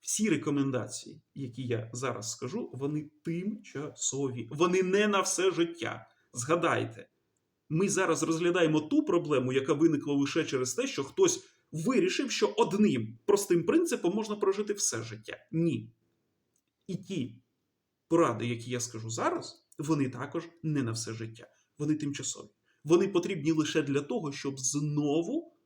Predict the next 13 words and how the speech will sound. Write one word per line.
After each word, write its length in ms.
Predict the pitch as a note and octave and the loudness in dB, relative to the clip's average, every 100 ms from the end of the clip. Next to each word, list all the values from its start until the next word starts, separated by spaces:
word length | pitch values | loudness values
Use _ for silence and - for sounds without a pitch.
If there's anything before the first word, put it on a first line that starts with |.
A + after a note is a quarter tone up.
| _ _ _ | _ _ _
зібрати 460 | C3+ D#3+ B2+ - - | -2 0 0 -6 -6
себе. 360 | - - _ _ _ _ _ _ | -6 -6 _ _ _ _ _ _
Щоб 320 | - - E3 | -4 -2 0
знову 680 | C#3 D3+ G3 E3+ E3+ A3 D4+ | 0 0 0 0 2 2 0
привести 640 | A3+ D3 B2+ A#2+ - F3 - | 0 -2 -2 -6 -6 -6 -6
себе 480 | - A#2+ A#2+ D3+ - _ _ _ | -12 -10 -10 -10 -14 _ _ _
до 80 | B2+ | -8
ладу. 260 | A2 A2+ _ _ _ _ _ _ _ _ _ _ _ - | -8 -12 _ _ _ _ _ _ _ _ _ _ _ -8
Перше. 300 | A2+ - - _ - _ _ _ _ _ _ _ _ _ - | -8 -8 -18 _ -20 _ _ _ _ _ _ _ _ _ 0
Викиньте 960 | F#3+ D#3+ G#3+ G#3 A#3+ A#3 A3 B3+ B3 - | 0 2 0 0 0 -2 -2 -6 -6 -10
геть 720 | C#3 D3 C#3+ C#3+ - - - _ _ _ _ _ _ - | -12 -4 -2 -2 -6 -20 -20 _ _ _ _ _ _ -10
усіх 380 | D#3 - G3+ G3 | -4 -2 -2 -2
проповідників. 720 | E3 D#3+ B2 A2 - - | -4 -4 -8 -10 -12 -20